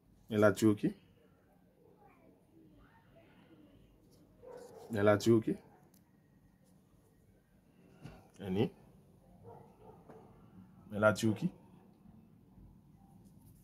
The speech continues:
Mais la Turquie. Mais mer Noire, j'en noté, ouais. Mais mer Méditerranée, j'en noté, ouais. Mais Golfe Persique là, j'en noté, ouais. Mais l'Égypte,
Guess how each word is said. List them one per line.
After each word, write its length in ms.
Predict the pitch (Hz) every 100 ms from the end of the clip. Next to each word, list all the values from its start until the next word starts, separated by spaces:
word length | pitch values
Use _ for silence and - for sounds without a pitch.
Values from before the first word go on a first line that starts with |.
| - - - - - - - - - - - - - - - -
Mais 100 | 101
la 140 | 104
Turquie. 400 | 98 110 101 170 - - _ - -
Mais 80 |
mer 260 | 110 110 101
Noire, 300 | 104 127 - - - -
j'en 140 | 101 104
noté, 240 | 107 107
ouais. 180 | 107 107 180 - - - - - - - - - - -
Mais 100 | 107
mer 220 | 113 113
Méditerranée, 720 | 110 104 107 113 110 113 175 - - - - - - - - - - - - - 120
j'en 200 | 107 104
noté, 200 | 98 107
ouais. 200 | 101 127 - - - - - - - - - - - - - - - 113
Mais 140 | 120
Golfe 280 | 107 113 104
Persique 360 | 113 110 -
là, 200 | 120 180 - - -
j'en 160 | 101
noté, 240 | 110 101 113
ouais. 220 | 104 120 175 - - - - - - - - -
Mais 160 | 113
l'Égypte, 540 | 120 127 107 110 113